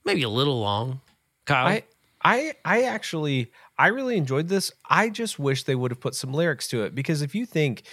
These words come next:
Speaker 2: at this time in music, uh, you know, back then we were calling it industrial or techno, right? Like, um,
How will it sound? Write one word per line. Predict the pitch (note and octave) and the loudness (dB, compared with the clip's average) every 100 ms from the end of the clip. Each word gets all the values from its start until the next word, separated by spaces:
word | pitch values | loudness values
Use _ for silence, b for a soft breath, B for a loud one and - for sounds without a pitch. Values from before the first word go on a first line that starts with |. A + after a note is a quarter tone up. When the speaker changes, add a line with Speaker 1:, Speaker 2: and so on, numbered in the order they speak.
| B B - | B B -2
Speaker 2:
at | C#3 - | 0 2
this | A3+ - | 2 2
time | - F#3+ D#3+ B2+ A#2+ A#2+ - | 2 4 4 4 2 -2 0
in | C3+ C3+ | 2 4
music, | C3+ D3 A#2 G#2 - b b b _ _ - | 4 4 2 -2 -6 b b b _ _ 2
uh, | |
you | C#3 B2 A#2 C3 B2+ | 6 6 4 0 2
know, | A#2 | 2
back | G#2+ B2+ B2+ | 4 2 2
then | C#3 A#2+ | 2 0
we | A#2+ | -2
were | A2 | -4
calling | - A#2 A2 G2+ | -4 -2 -2 -4
it | F#2+ - | -6 -2
industrial | C3 A2 G2+ A2 G#2+ - G#2+ G2+ F#2+ F2+ - | -2 0 -2 -2 -2 -4 -4 -2 -4 -6 -8
or | G#2 | -10
techno, | G2+ - A2+ G#2 G#2+ F#2+ F2+ | -10 -4 -2 -2 -4 -4 -4
right? | F2+ G#2+ A2 | -4 -2 -2
Like, | A#2+ A2 - B B B - | -2 -6 -8 B B B -2
um, | C3 B2 A#2 A2+ | 2 2 2 -2